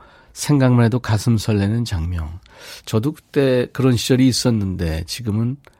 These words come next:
아들, 딸이 그 나이네요. 아, 그렇죠. 예. 사칠육이님, "아름다운 영화 속의 한 장면을 들으니까 대학 때 비 오는 날 불청객처럼 우산 같이 쓰자며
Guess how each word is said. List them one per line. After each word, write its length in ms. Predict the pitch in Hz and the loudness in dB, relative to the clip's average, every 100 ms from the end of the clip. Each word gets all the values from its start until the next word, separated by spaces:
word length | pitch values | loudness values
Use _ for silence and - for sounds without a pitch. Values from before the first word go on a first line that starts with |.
| - | 0
아들, 320 | 110 113 117 | 2 4 2
딸이 320 | - 113 127 | 2 2 2
그 140 | - | 0
나이네요. 460 | 104 85 80 76 78 82 - - - - - | 0 2 -2 -6 -10 -14 -20 -20 -20 -20 -10
아, 120 | 98 | -10
그렇죠. 960 | - 127 123 - 196 113 85 95 107 90 - | -6 -6 -4 0 2 2 0 -2 -4 -6 -4
예. 180 | 101 87 82 80 _ - - - - - - - - - - _ _ _ | -2 -2 -6 -10 _ -20 -20 -20 -20 -20 -20 -20 -20 -20 -20 _ _ _
사칠육이님, 760 | - 151 151 - 160 143 135 123 | -4 -2 0 4 4 6 4 4
"아름다운 580 | 120 151 156 160 160 156 | 4 4 4 6 6 6
영화 260 | 135 139 | 6 4
속의 260 | 131 147 139 | 4 2 2
한 160 | 143 | 2
장면을 420 | 139 131 123 120 110 | 2 2 4 2 0
들으니까 840 | 110 107 104 - 127 147 120 90 | 0 0 -2 0 0 2 2 0
대학 280 | 85 120 110 | 2 0 2
때 120 | 131 | -2
비 180 | 113 - | 0 2
오는 280 | 123 117 110 | 4 4 4
날 340 | 107 95 117 | 4 2 2
불청객처럼 1000 | 151 - 123 - 139 131 107 - 131 135 | -2 0 0 2 2 2 0 0 0 2
우산 360 | 117 107 131 123 | 2 4 2 2
같이 260 | 113 - 131 | -2 -2 -4
쓰자며 600 | - - 117 120 151 | -2 0 0 2 0